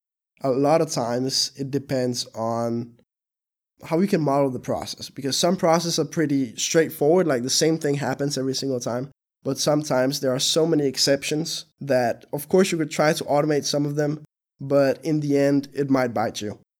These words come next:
because you're gonna depend on the system too much when you should actually be having a person do it who can think about every single situation in part and evaluate it. So I'm not saying everything should be automated,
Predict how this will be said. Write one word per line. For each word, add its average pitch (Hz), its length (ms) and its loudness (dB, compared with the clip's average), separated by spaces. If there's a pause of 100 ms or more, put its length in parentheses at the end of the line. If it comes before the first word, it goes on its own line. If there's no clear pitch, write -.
(340)
because 139 260 -2
you're 143 80 -4
gonna 139 200 0
depend 143 340 -2
on 139 80 0
the 120 60 -4
system 131 340 -2
too 190 220 0
much 165 500 0
when 143 380 0
you 143 80 0
should 143 240 -4
actually 139 460 -2
be 127 580 -4
having 131 440 -4
a 120 60 -6
person 147 420 -2
do 120 160 -4
it 123 220 -8 (320)
who 151 140 -2
can 127 580 -2
think 151 300 -2
about 131 260 0
every 127 220 -4
single 135 260 -2
situation 131 540 -4
in 120 140 -4
part - 340 -8 (120)
and 131 120 -2
evaluate 110 480 -6
it. - 80 -20 (920)
So - 120 -2
I'm 139 100 2
not 180 160 4
saying 156 300 2
everything 160 400 0
should 127 200 -6
be 127 120 -4
automated, 113 580 -4